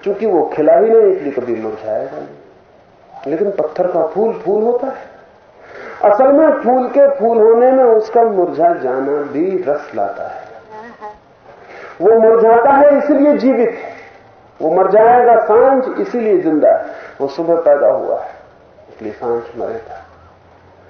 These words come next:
लेकिन हमने कहा, "नासवान को प्रेम मत करना।" और इस जगत में जो भी दिखाई पड़ता है, सब नासवान है।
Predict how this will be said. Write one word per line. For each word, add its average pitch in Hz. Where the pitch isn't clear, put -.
लेकिन 165
हमने 175
कहा, 156
"नासवान 131
को 120
प्रेम 110
मत 82
करना।" -
और 139
इस -
जगत 147
में 139
जो 170
भी 160
दिखाई 135
पड़ता 127
है, 127
सब 131
नासवान 110
है। -